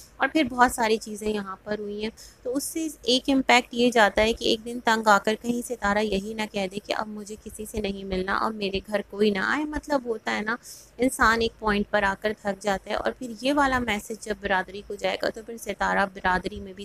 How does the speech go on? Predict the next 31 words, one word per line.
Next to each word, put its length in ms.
तनहा 280
रह 140
जाएगी। 400
तो 60
मुझे 240
लगता 260
है 60
कहीं 300
ऐसी 300
कोई 180
कोशिश 540
तो 80
नहीं 280
है, 60
लेकिन 340
खैर, 460
Allah 420
is 220
the 140
best 420
planner। 420
और 440
रिश्ते 460
बहुत 320
अहमियत 400
रखते 300
हैं 80
इंसान 360
की 180
ज़िंदगी 460
में, 220